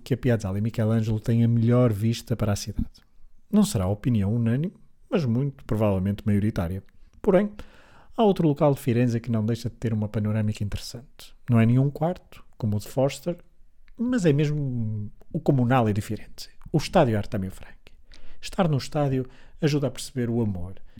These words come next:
a exigência, a altivez dos fiorentinos para com a sua equipa, e que não deixa de ser um reflexo daquilo que pensam sobre a sua cidade. A arquitetura do estádio, uma arquitetura fascista, também não nos permite esquecer um,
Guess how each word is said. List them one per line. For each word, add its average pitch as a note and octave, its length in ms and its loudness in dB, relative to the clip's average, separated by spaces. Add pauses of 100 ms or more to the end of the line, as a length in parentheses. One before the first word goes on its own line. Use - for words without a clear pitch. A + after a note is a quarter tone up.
(140)
a C3+ 60 2
exigência, A2 640 0
a A#2+ 40 2
altivez B2+ 560 0
dos - 100 -8
fiorentinos C3+ 560 -4
para A#2+ 180 -6
com B2+ 120 -8
a B2 40 -4
sua A#2 200 -6
equipa, G2 380 -14 (300)
e A#2+ 60 -10
que C#3 80 -4
não C3+ 140 -2
deixa E3 280 -4
de - 80 -12
ser G2 240 -10
um G#2+ 80 -6
reflexo - 540 -6
daquilo A#2 300 -8
que - 80 -14 (100)
pensam A2 400 -4 (340)
sobre B2+ 320 -2
a A#2 40 0
sua G#2+ 260 -4
cidade. F2 340 -6 (840)
A B2 60 -2
arquitetura A#2+ 600 0
do A#2 60 -4
estádio, A2 480 -4
uma G2 120 -6
arquitetura A2 460 -2
fascista, A#2+ 640 -4 (400)
também F3 220 2
não F#3 160 0
nos D#3+ 140 -2
permite D#3 300 -2
esquecer D3 340 -2
um, C#3 80 0